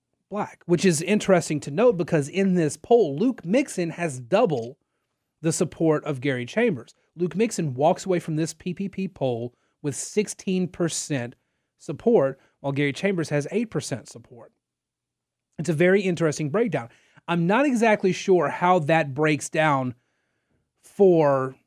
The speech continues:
Chambers, because again, I, the, the, the results here, the res-, the numbers in terms of respondents very odd. Part of the problem is, and I think it's a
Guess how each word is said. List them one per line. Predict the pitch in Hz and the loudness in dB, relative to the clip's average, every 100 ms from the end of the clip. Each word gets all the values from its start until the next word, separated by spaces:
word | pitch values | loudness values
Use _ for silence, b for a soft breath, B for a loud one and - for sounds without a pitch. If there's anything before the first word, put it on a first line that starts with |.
| _ _ | _ _
Chambers, | - 254 302 196 113 127 156 | -2 4 4 4 0 -6 -6
because | 170 196 | 0 0
again, | 165 175 190 170 | 4 4 4 2
I, | 151 | -2
the, | 143 156 139 143 147 | -2 -6 -6 -10 -4
the, | 156 147 135 _ _ _ _ | -2 -2 -6 _ _ _ _
the | 156 | 0
results | 185 185 143 277 247 | 2 4 6 4 4
here, | - 170 | 0 0
the | 139 151 | 2 0
res-, | 151 - | -2 -4
the | 156 151 | -4 -2
numbers | 185 247 240 180 | 0 0 0 0
in | 190 175 | -2 -2
terms | 185 185 | -2 -2
of | 151 | -2
respondents | 139 - - 208 175 139 - _ _ _ _ _ 139 | -6 -6 0 2 2 0 -6 _ _ _ _ _ -20
very | 123 175 214 233 226 - | 0 4 6 6 4 2
odd. | 175 113 - - _ _ _ _ _ _ _ _ _ _ _ | 2 2 -8 -18 _ _ _ _ _ _ _ _ _ _ _
Part | - 240 294 | 2 6 6
of | |
the | 254 | 4
problem | - 185 170 160 | 0 2 2 2
is, | 165 | 0
and | 165 | -2
I | |
think | 156 269 254 | 0 -2 -2
it's | 175 143 | -8 -10
a | 151 | -8